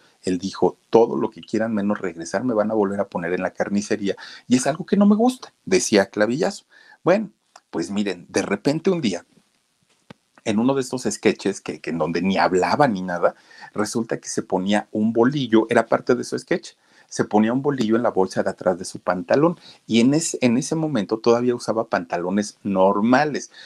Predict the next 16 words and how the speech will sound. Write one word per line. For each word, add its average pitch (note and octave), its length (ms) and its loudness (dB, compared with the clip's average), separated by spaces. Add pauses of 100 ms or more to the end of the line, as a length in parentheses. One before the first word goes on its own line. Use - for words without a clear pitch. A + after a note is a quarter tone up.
todavía G#2+ 320 4
no A2 100 -2
eran A2 200 -6
esos - 160 -16
pantalones G2 540 -6
bombachos E2+ 600 -4
y E2 40 -16
sus E2+ 160 -16
sacos F2 340 -8
grandotes, A#2+ 520 -4 (300)
todavía G2+ 360 0
se - 120 -4
vestía D#2+ 320 -8
más, D#2+ 340 -6
más D#2+ 500 -4
normal. A2 480 2